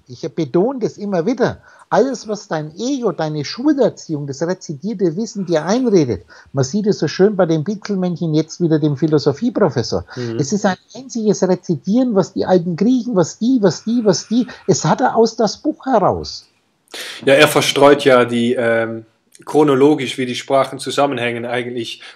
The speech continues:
Speaker 2: Aber es sind eigentlich Facetten dieser einen Tasse, ne,
Speaker 1: Immer
Speaker 2: die man,
Speaker 1: gleichzeitig.
Speaker 2: die, die muss
Speaker 1: Jetzt
Speaker 2: man
Speaker 1: pass
Speaker 2: hierar-,
Speaker 1: auf.
Speaker 2: hierarchisch
Speaker 1: Ich
Speaker 2: sehen.
Speaker 1: wiederhole hier nochmal ein Beispiel. Wir gehen nochmal von einem absoluten Nichts aus und jetzt kommt ein Erwachen.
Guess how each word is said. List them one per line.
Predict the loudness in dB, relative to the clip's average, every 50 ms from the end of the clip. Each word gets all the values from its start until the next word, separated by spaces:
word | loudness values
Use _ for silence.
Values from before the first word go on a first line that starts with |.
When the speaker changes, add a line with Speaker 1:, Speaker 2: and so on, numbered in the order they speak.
| -20 -20 _ _ _
Speaker 2:
Aber | -2 2 2 2 2 0 -2
es | -6 -6
sind | -4 -4 -2 -2
eigentlich | -2 -2 -2 -2 -6 -8 -8 -6
Facetten | -6 -6 -2 2 2 2 2 0 -6 -6
dieser | -6 -4 -2 -2 -2 -2
einen | -2 -4 -6 -8 -8 -6
Tasse, | -6 -6 -4 -6 -4 0
ne, | 2 4
Speaker 1:
Immer | 6 6
Speaker 2:
die | 4
man, | 4 4
Speaker 1:
gleichzeitig. | 2 2 0 0 -4 _ -8 -6 -6 -4 -6 -6
Speaker 2:
die, | -6
die | -4 -2
muss | -2 0
Speaker 1:
Jetzt | 0 0
Speaker 2:
man | -2 0
Speaker 1:
pass | 0 0
Speaker 2:
hierar-, | 2 4 4 4
Speaker 1:
auf. | 2 2
Speaker 2:
hierarchisch | 0 -2 -2 0 -2 -2 -2 -6 -10 -8
Speaker 1:
Ich | -6
Speaker 2:
sehen. | -6 -4 -2
Speaker 1:
wiederhole | 0 2 2 2 2 0 -2
hier | -2 -4 -4
nochmal | -4 -6 -6 -4 -4 -4 -4 -4 -4
ein | -2
Beispiel. | 0 0 0 0 -2 -6 -8 -6 -6
Wir | -6 -6 -6
gehen | -6 -6 -6
nochmal | -4 -2 -2 -2 -2
von | -2 -4 -6 -6
einem | -4 -4
absoluten | -4 -6 -4 -4 -6 -6 -4 -4 -4 -4 -4 -2
Nichts | -2 -2 -4 -6 -8 -4
aus | 0 2 4 4 4 2
und | 0 -2
jetzt | -4 -4 -2 -2
kommt | -2 -2 -2 -2
ein | -4 -2 0 2
Erwachen. | 2 2 2 2 0 0 -6